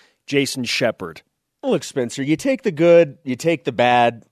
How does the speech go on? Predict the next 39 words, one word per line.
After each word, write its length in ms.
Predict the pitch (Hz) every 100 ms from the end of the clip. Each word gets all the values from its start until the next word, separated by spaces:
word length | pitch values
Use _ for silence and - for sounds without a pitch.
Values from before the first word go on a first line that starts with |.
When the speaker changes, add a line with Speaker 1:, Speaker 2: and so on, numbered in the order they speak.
| _
Speaker 2:
you 100 | 135
take 240 | - 233
'em 100 | 202
both, 240 | 151 151 147
and 140 | 117
there 120 | 113
you 120 | 110 95
have 300 | 90 78 85
the 80 |
facts 320 | 85 76 - -
of 60 |
life. 280 | - - -
Speaker 1:
Ah, 960 | 147 202 240 240 240 226 208 190 170 135
well 120 | 147 151
Speaker 2:
Okay? 160 | 220
Speaker 1:
played, 400 | 233 208 220 175
Speaker 2:
Yes. 320 | 202 202 135 127
Speaker 1:
my 60 |
friend. 360 | 120 117 104 90 -
Speaker 2:
Yes. 460 | 170 107 - -
Speaker 1:
Well 200 | 143 165
played. 480 | 156 160 135 113 95 _ _ _ _
Nineteen 360 | 160 214 - 233
eighties 640 | 190 202 208 202 - - - _ _ _
T 220 | - 220
V 140 | 190 190
crush. 600 | - 180 - - - - -
Go. 400 | 185 151 101 - - - _ _ _ _ _ _ _ _
Speaker 2:
Well, 100 | 220
the 40 | 214
first 220 | 320 -
person 220 | 175 147
that 40 |
comes 220 | 143 156 -
to 60 |
mind 180 | 143 131
is 100 | 117
Alyssa 260 | 123 120 117
Milano. 460 | 107 101 85 76